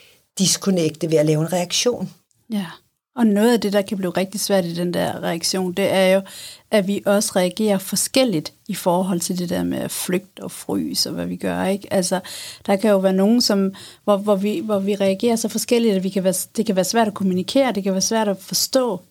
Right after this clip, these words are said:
Speaker 2: hinandens reaktioner.
Speaker 1: Ja, man kan slet ikke, altså, når man er i en reaktion, så er vi på en måde kapret.
Speaker 2: Mm.
Speaker 1: Altså, man kan egentlig sige, "Nå, så må vi bare vente, til personen kommer ud af reaktionen igen."
Speaker 2: Mm.
Speaker 1: Altså, fordi vi skal lære at respondere i stedet for at reagere.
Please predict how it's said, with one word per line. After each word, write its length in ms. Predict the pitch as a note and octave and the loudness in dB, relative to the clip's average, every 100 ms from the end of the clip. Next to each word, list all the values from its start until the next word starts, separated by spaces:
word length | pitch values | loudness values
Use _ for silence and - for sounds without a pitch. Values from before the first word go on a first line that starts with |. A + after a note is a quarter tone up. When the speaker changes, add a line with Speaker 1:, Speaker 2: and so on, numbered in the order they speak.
| - | -2
Speaker 2:
hinandens 540 | G3 F#3 F#3+ A3+ - | 2 4 4 2 0
reaktioner. 520 | D#3+ E3+ - E3 D#3+ - - - - E3+ | -2 -2 0 2 0 -4 -10 -20 -8 -2
Speaker 1:
Ja, 40 | |
man 120 | F3+ | 0
kan 120 | F3 | 0
slet 260 | - - E3+ | -2 0 0
ikke, 140 | - - | 2 2
altså, 240 | - F#3+ | 0 0
når 120 | F3 | 0
man 140 | E3+ D3+ - | -2 -2 0
er 100 | F3 | 2
i 40 | G#3 | 4
en 140 | G3 | 2
reaktion, 420 | C#3+ C#3+ D3+ D3+ - - - - - - | -2 -4 -6 -6 -14 -20 -20 -20 -20 -6
så 120 | F#3 | -2
er 20 | |
vi 80 | F#3 | 0
på 100 | F3+ | 0
en 80 | E3+ | 2
måde 140 | D#3 | 0
kapret. 520 | D#3+ D3 A#2+ - C3 - - - | 0 -4 -4 -6 -8 -10 -10 2
Speaker 2:
Mm. 160 | A#3+ F#3+ | 4 4
Speaker 1:
Altså, 160 | F#3+ | 2
man 100 | F3 | 4
kan 60 | E3 | 4
egentlig 180 | D3+ D#3+ | 2 0
sige, 220 | - D3 | 0 0
"Nå, 240 | C3+ A#2+ - - _ _ _ - | 0 -2 -4 -16 _ _ _ -4
så 120 | F#3 | 2
må 80 | F3 | 4
vi 60 | |
bare 200 | D#3+ D3 C#3 | 4 0 -2
vente, 360 | C#3 C#3+ D#3 - - - | -4 -4 -2 -4 -4 -6
til 160 | - - | -4 -2
personen 360 | D3 E3+ - | -2 -2 -2
kommer 220 | - D#3 | -2 0
ud 40 | D3 | 0
af 80 | D3+ | 0
reaktionen 520 | D3 - E3 - D#3 | -2 -4 -6 -4 -4
igen." 300 | D#3 C#3+ D3+ _ | -2 -4 -6 _
Speaker 2:
Mm. 220 | A#3+ G3 - - - - - | 2 2 0 -14 -20 -20 -6
Speaker 1:
Altså, 160 | D#3 D#3 | -4 -2
fordi 240 | D#3 E3+ D#3+ | -2 -4 -2
vi 80 | |
skal 240 | D#3+ - F3+ | -2 0 2
lære 240 | D3 D3+ | 2 0
at 140 | D#3 D#3 | 0 0
respondere 800 | D3+ - F#3+ E3+ E3+ E3+ F3+ E3 | 0 0 2 0 0 -2 0 0
i 40 | |
stedet 240 | D#3+ D#3 D3+ | 0 -2 0
for 100 | D#3+ | -2
at 60 | |
reagere. 600 | D3+ C3 D3+ E3+ D#3+ C#3 | 0 -2 -4 -4 -4 -6